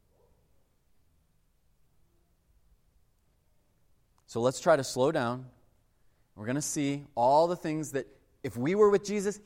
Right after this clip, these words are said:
he would pull us aside and try to teach us. He would take opportunities to, to help us see spiritual truths.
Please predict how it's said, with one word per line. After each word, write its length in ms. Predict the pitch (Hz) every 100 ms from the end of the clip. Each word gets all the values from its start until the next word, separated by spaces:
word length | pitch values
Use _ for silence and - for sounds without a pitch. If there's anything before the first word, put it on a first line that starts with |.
| -
he 140 | 180
would 180 | 170 156
pull 220 | - 143
us 160 | 131 -
aside 320 | - 113 104
and 100 | 107
try 140 | 127
to 80 | 101
teach 280 | - 101 -
us. 300 | 71 - - _ _ _ _ _ _ _ _ _ _ _ _ _ -
He 120 | 180
would 160 | 202
take 180 | 196 160
opportunities 840 | 151 151 151 - 170 160 143 120 -
to, 180 | - 120 - -
to 200 | 143 127 - _ _
help 220 | 170 165
us 160 | 147 -
see 340 | 170 165 113 - _ _ -
spiritual 460 | - 175 170 156
truths. 600 | 143 - 151 90 85 -